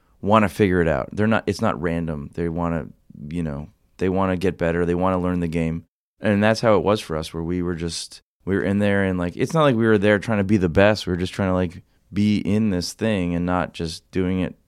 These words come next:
for n-, no reason. Uh, so being at, being at a night where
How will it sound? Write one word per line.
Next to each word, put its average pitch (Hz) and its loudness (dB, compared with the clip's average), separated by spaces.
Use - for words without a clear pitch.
for 87 -6
n-, 76 -6
no 85 -2
reason. 82 -4
Uh, 85 0
so 95 -2
being 104 2
at, 98 0
being 110 0
at 95 2
a 95 2
night 92 0
where 87 0